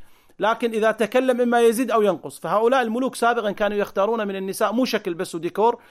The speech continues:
كان يختارون شكل، وكان يختارون نسب، وكان يختارون منطق، وكان يختارون حكمة، وكان يختارون عقل ورزانة،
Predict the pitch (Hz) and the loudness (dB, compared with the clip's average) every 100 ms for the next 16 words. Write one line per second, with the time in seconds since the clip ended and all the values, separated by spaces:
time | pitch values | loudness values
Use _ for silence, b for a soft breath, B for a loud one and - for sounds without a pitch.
0 | b b _ 185 185 175 - 165 180 196 | b b _ -2 0 -4 0 0 0 -4
1 | 151 - 202 226 214 220 - 147 151 - | -6 -8 -6 -2 -2 -4 -10 -12 -12 -8
2 | 156 156 147 196 214 208 185 - 160 160 | -6 -6 -4 -4 0 -2 -2 -8 -8 -8
3 | - 160 147 151 220 208 208 202 - 156 | -8 -8 -6 -4 -4 -2 -4 -4 -10 -10
4 | 156 - 160 175 - b b 214 226 220 | -10 -6 -4 -4 -6 b b -6 -4 -2
5 | 214 208 202 170 165 175 165 156 - 226 | 0 0 -2 -8 -8 -6 -6 -4 -2 4
6 | 226 214 - B B 160 180 165 175 220 | 4 4 0 B B -2 0 2 4 4
7 | 214 214 | 4 4